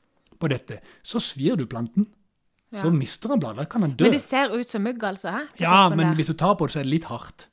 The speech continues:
Speaker 2: Ja.
Speaker 1: Så det, det, det, det må de være obs på. Så
Speaker 2: Ja,
Speaker 1: jeg
Speaker 2: for jeg var
Speaker 1: potter
Speaker 2: klar
Speaker 1: jo om.
Speaker 2: over det, men jeg visste ikke at det så sånn ut, at det var så synlig.
Speaker 1: Jo, jo, jo. Grønt,
Speaker 2: Yes.
Speaker 1: gullig, grått,
Speaker 2: Ja.
Speaker 1: whatever.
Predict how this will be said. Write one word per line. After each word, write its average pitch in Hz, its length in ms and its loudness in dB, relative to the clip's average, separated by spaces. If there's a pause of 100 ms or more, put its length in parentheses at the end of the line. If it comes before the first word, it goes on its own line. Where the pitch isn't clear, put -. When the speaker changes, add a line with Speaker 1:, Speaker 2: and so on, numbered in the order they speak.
Speaker 2:
Ja. 208 220 -4 (840)
Speaker 1:
Så - 140 -12
det, 139 320 0
det, 139 340 -4
det, 131 640 -6
det 139 120 0
må 262 80 4
de 240 100 2
være 143 140 0
obs 135 200 -6
på. 110 160 -14 (420)
Så 214 60 -6
Speaker 2:
Ja, 254 120 4
Speaker 1:
jeg 160 100 6
Speaker 2:
for 226 80 8
jeg 262 120 6
var 302 60 8
Speaker 1:
potter 226 120 8
Speaker 2:
klar 285 200 8
Speaker 1:
jo 320 80 6
om. 381 60 8
Speaker 2:
over 269 100 4
det, 226 160 2
men 233 100 0
jeg 233 120 2
visste 247 220 -4
ikke 294 140 -4
at 262 60 -4
det 233 100 -2
så 226 220 -4
sånn 220 260 -4
ut, 262 180 -4
at 214 100 -4
det 214 80 -8
var 220 80 -2
så 226 300 -2
synlig. 220 540 -6
Speaker 1:
Jo, 175 180 4
jo, 165 120 4
jo. 143 180 -2 (160)
Grønt, 131 280 -2
Speaker 2:
Yes. 143 280 -4
Speaker 1:
gullig, 127 580 -2 (220)
grått, - 540 -8 (240)
Speaker 2:
Ja. 226 320 -2
Speaker 1:
whatever. 135 400 0